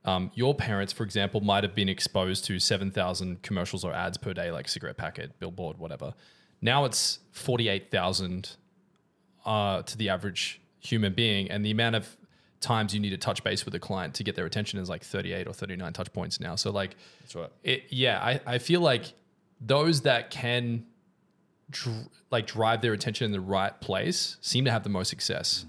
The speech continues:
Speaker 1: The ones that get distracted easily are struggling. And it's almost like maybe you've built that muscle in the last eleven years is, like, really focus on what works and try not to get caught up in the trends and, you know,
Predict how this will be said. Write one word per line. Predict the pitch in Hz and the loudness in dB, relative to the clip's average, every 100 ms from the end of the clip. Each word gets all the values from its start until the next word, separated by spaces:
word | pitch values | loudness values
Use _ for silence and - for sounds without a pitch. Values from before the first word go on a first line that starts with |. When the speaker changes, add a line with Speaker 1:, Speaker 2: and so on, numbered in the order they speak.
| - | 0
Speaker 1:
The | 117 | 2
ones | 131 | 4
that | 127 | 2
get | 123 | 2
distracted | 110 - 110 104 101 | 0 2 2 0 -2
easily | 104 95 95 - | -2 -4 -4 -6
are | 87 | -4
struggling. | - 92 - 82 80 - - - _ - | -2 -2 -4 -6 -10 -12 -20 -20 _ 0
And | 113 | 2
it's | - | 4
almost | 127 113 - - | 4 4 4 2
like | 101 98 | 0 0
maybe | 110 120 110 | 2 2 2
you've | 98 | -2
built | - 107 | -2 2
that | 104 95 | 2 2
muscle | 101 - 107 | 2 0 0
in | |
the | 98 | 0
last | 95 98 - | 2 2 2
eleven | 101 95 101 | 0 2 2
years | 107 95 | 2 0
is, | 92 | -2
like, | 90 - | -4 -4
really | 101 110 98 | -2 0 0
focus | 98 95 95 95 90 | -2 -4 -2 -4 -4
on | 92 | -4
what | 87 - | -6 -6
works | 92 - - - - - _ _ - | -6 -4 -2 -4 -4 -16 _ _ -4
and | 101 92 | -2 -2
try | - 98 | 0 0
not | 92 - | 2 -2
to | 101 | -2
get | 90 - | -2 -4
caught | 113 92 | -2 0
up | 90 | 0
in | 95 | -4
the | 90 | -4
trends | - 92 90 95 | -6 -6 -6 -6
and, | 92 - _ _ _ - - | -8 -10 _ _ _ -16 -8
you | 101 | -4
know, | 95 | -4